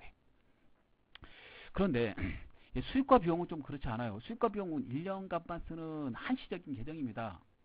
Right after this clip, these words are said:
임의적인 계정이므로 이걸 결산 시에 소멸을 시켜요. 이 장부를 마감할 때 소멸시키는 건데, 소멸을 시키기 위해서 어떻게 하는지 잠깐 봅니다. 예를 들어서 임대료는 이제 수익입니다. 예, 수익.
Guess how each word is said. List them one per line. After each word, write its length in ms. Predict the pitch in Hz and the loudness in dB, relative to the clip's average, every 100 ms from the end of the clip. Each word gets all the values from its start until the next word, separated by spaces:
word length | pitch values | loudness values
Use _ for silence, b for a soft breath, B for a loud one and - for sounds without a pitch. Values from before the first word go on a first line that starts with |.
| - - | -20 -14
임의적인 480 | 156 202 208 180 | -8 -6 -6 -6
계정이므로 800 | 151 123 139 135 113 92 107 92 - _ _ | -4 -2 0 -2 -2 -6 -6 -8 -16 _ _
이걸 320 | 131 131 127 127 | -6 -4 -6 -8
결산 320 | 120 - 139 | -10 -8 -10
시에 160 | - 117 - | -10 -14 -8
소멸을 340 | 175 208 190 | -4 -2 -2
시켜요. 260 | 143 - - - - - _ _ _ _ _ _ - - | -4 -8 -10 -10 -20 -20 _ _ _ _ _ _ -20 -12
이 60 | |
장부를 360 | 123 127 127 139 | -8 -4 -2 -2
마감할 300 | 117 117 113 | -4 -4 -8
때 100 | 101 - | -10 -12
소멸시키는 420 | 156 143 - 104 | -10 -10 -12 -18
건데, 380 | 101 135 147 87 _ B B B B B B B B B - | -14 -8 -8 -10 _ B B B B B B B B B -10
소멸을 420 | 180 220 220 208 | -4 0 4 4
시키기 240 | 190 - 175 | 2 -6 -4
위해서 100 | 165 | -2
어떻게 200 | - - | 0 2
하는지 160 | 196 151 | 2 2
잠깐 200 | 107 127 | -2 -4
봅니다. 440 | 123 101 101 85 73 _ b b b - | -6 -8 -8 -8 -12 _ b b b -10
예를 100 | 156 | -6
들어서 220 | 160 151 | -4 -2
임대료는 800 | 135 147 180 208 202 190 190 190 | -2 -2 0 2 0 -2 -4 -2
이제 100 | 135 123 | -2 -2
수익입니다. 640 | - 226 156 92 87 110 226 202 | -2 0 0 -2 -4 -6 -6 -10
예, 100 | 92 | -12
수익. 240 | 95 113 | -10 -12